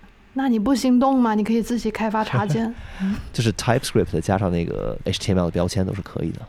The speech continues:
Speaker 2: 哎，这个不错哦。所以它其实是有那个 type definition 那些东西。
Speaker 1: 你不心动吗？
Speaker 2: 还是有一点心动的，你别说。嗯。嗯，有点意思。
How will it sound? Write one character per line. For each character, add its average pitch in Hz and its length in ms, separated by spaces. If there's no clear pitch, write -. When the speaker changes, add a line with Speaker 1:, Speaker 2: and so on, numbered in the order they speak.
Speaker 2:
哎， - 60
这 - 80
个 - 60
不 - 100
错 87 200
哦。 80 120
所 - 160
以 135 120
它 117 160
其 - 160
实 87 160
是 90 340
有 113 240
那 90 160
个 57 160
type 104 300
definition 101 500
那 90 60
些 87 80
东 - 180
西。 113 140
Speaker 1:
你 226 140
不 220 100
心 208 260
动 214 200
吗？ 185 200
Speaker 2:
还 - 120
是 233 100
有 202 140
一 - 20
点 107 160
心 90 160
动 85 160
的， 76 80
你 76 80
别 - 140
说。 - 180
嗯。 87 80
嗯， 90 300
有 82 40
点 85 200
意 85 80
思。 - 160